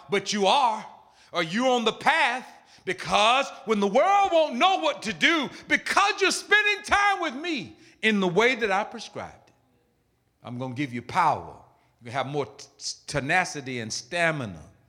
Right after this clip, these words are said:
in the fourth quarter, and you'll win this game.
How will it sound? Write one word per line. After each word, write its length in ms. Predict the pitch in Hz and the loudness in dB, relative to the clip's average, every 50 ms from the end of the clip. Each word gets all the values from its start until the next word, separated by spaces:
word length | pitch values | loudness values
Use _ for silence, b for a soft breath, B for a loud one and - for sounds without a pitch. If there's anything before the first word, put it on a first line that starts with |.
| _ _ _ _ _ _ | _ _ _ _ _ _
in 120 | 123 120 | -12 -10
the 80 | 107 95 | -10 -12
fourth 340 | - - 151 151 143 147 - | -10 -6 -6 -6 -6 -6 -12
quarter, 300 | - 117 92 67 - _ _ _ _ _ _ _ _ _ _ _ _ _ _ _ _ _ | -16 -16 -16 -16 -18 _ _ _ _ _ _ _ _ _ _ _ _ _ _ _ _ _
and 140 | 107 104 98 | -14 -12 -10
you'll 180 | 98 107 110 110 | -8 -8 -8 -8
win 200 | 120 123 123 127 | -8 -8 -8 -10
this 160 | 131 123 123 | -12 -14 -14
game. 240 | - 110 85 - | -16 -16 -18 -18